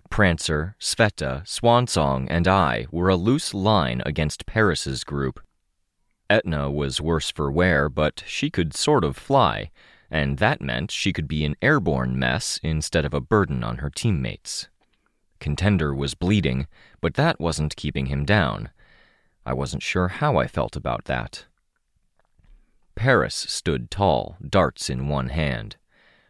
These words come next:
Vulture Hawk lingered somewhere between Paris and Contender. I interpreted it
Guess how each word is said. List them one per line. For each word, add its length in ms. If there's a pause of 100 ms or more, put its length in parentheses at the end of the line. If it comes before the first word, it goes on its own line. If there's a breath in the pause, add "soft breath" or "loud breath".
Vulture 440
Hawk 400
lingered 580
somewhere 460
between 420
Paris 460
and 180
Contender. 600 (680)
I 120
interpreted 580
it 140